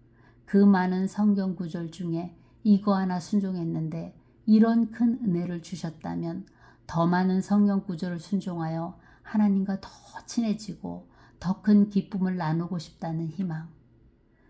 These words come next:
그래서 성경을 많이 읽기보다는 몇 구절을 깊이 깊이 우물을 파듯이 묵상하고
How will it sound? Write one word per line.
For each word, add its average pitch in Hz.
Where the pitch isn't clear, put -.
그래서 190
성경을 196
많이 170
읽기보다는 160
몇 170
구절을 170
깊이 -
깊이 -
우물을 190
파듯이 180
묵상하고 165